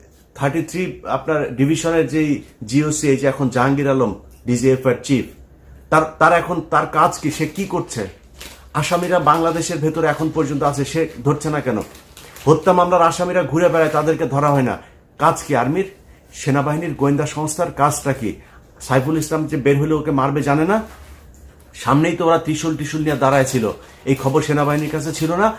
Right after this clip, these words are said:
মারলেন না কেন? পিনাকি যায় সেটা মারাইছে তাইলে? পিনাকির যেহেতু দোষ, তো পিনাকি এখানে প্রথম আলোর সামনে বিশাল ঘটনা ঘটলো, ওইটাও পিনাকি দোষ করছে,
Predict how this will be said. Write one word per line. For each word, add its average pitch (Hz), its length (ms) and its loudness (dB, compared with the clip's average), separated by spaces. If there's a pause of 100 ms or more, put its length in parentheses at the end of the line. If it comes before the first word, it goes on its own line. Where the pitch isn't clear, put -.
(180)
মারলেন 143 200 4
না 143 120 2
কেন? 117 260 -2 (260)
পিনাকি 147 300 0
যায় 147 160 -2
সেটা 139 200 -6
মারাইছে 143 360 -2
তাইলে? 170 260 -4 (1600)
পিনাকির 151 360 4
যেহেতু 175 260 -2
দোষ, 170 520 0 (260)
তো 160 60 -8
পিনাকি 185 400 0
এখানে 180 320 -2 (180)
প্রথম 160 240 -2
আলোর 165 160 2
সামনে 165 240 -2
বিশাল 156 280 -2
ঘটনা 147 320 -2
ঘটলো, 151 220 -2
ওইটাও 160 240 2
পিনাকি 165 360 0
দোষ 147 220 -2
করছে, 156 320 -4